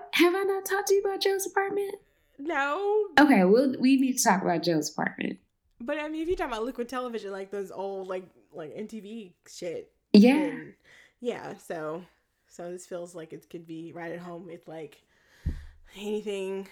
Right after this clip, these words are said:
Speaker 2: from, like, Beavis and Butthead, but also possibly Ren and Stimpy. <laughs>
Speaker 1: Yes, basically it.
Speaker 2: So some chaos, bitch.
Speaker 1: Yes.
Speaker 2: <laughs> Some real nasty, gross chaos. Okay.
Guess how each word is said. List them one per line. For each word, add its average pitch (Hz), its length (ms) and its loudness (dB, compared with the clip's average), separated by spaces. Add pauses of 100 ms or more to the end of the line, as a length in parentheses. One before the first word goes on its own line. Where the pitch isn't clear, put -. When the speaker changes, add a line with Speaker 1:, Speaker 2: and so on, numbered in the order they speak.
(220)
Speaker 2:
from, 180 140 -12
like, 180 180 -12
Beavis 180 240 -12
and 175 80 -14
Butthead, 170 400 -8
but 151 100 -14
also 160 240 -12
possibly 160 380 -16
Ren 165 180 -14
and 170 100 -12
Stimpy. 196 340 -14 (140)
<laughs> 330 160 -8 (460)
Speaker 1:
Yes, - 400 6
basically 214 640 0
it. 226 160 -4 (440)
Speaker 2:
So - 200 -8
some 220 120 -6
chaos, 208 580 0
bitch. 175 300 -10 (380)
Speaker 1:
Yes. - 360 10 (360)
Speaker 2:
<laughs> - 360 -6
Some 262 200 -8
real 277 340 -2
nasty, 262 800 -8 (360)
gross 208 460 2
chaos. 160 720 -6 (100)
Okay. 392 520 4